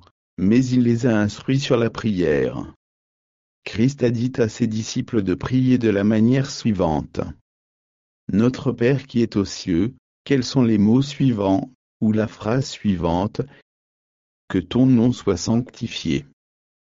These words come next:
Avant de demander quoi que ce soit à Dieu dans la prière, ce dont nous avons besoin, ou peut-être ce que nous voulons, il nous est demandé de faire une place pour exprimer tout ce qu'il est et tout ce qu'il représente pour nous dans la prière.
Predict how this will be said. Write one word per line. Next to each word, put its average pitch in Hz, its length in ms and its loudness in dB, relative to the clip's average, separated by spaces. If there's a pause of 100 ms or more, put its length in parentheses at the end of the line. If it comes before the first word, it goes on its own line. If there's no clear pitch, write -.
(220)
Avant 107 260 0
de 123 140 2
demander 110 600 2
quoi 143 260 0
que 139 120 -2
ce 127 200 -4
soit - 320 -2
à 117 80 2
Dieu 110 180 2
dans 143 180 2
la 113 120 0
prière, 107 680 0 (360)
ce - 140 -2
dont 127 240 2
nous 110 260 4
avons 110 220 4
besoin, 98 640 0 (280)
ou 147 100 0
peut-être 139 520 -2
ce 123 180 -4
que 135 160 -2
nous 117 160 4
voulons, 113 640 2 (280)
il 113 140 2
nous 113 260 2
est 131 120 0
demandé 113 540 2
de 98 160 0
faire 117 260 0
une 117 180 4
place 117 300 -2
pour 104 260 0
exprimer 117 640 0
tout 151 160 -6
ce - 140 -4
qu'il 135 240 0
est 123 120 4
et 120 60 -2
tout 143 140 -4
ce 143 140 -2
qu'il 117 260 -2
représente 107 680 -2
pour 98 200 0
nous 104 160 4
dans 87 200 -2
la 85 140 0
prière. 82 800 -2